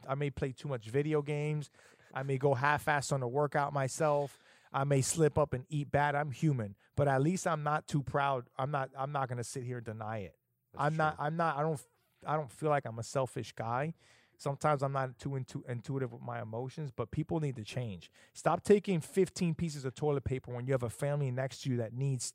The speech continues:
Speaker 1: at least two pieces.
Speaker 2: That's fucking stupid. Like, you're an idiot if you do that shit.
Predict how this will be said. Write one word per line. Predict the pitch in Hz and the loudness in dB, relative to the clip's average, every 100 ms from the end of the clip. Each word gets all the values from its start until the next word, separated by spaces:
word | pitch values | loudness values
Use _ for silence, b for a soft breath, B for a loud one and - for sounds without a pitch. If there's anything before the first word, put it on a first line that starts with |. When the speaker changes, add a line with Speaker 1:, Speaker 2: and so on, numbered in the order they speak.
| - | -6
Speaker 1:
at | 131 117 | -6 -4
least | 135 - | -4 -4
two | 135 | -8
pieces. | 123 123 117 - - - _ _ _ _ _ _ _ | -4 -2 -2 -6 -14 -18 _ _ _ _ _ _ _
Speaker 2:
That's | 101 - | -20 -12
fucking | 98 - - | -14 -14 -20
stupid. | - - 76 - _ | -20 -20 -20 -20 _
Like, | - 87 | -20 -14
you're | 107 98 | -12 -10
an | 78 | -10
idiot | 80 73 67 | -12 -12 -16
if | 80 - | -18 -20
you | 85 | -18
do | 78 71 | -16 -16
that | 76 | -18
shit. | - - | -18 -16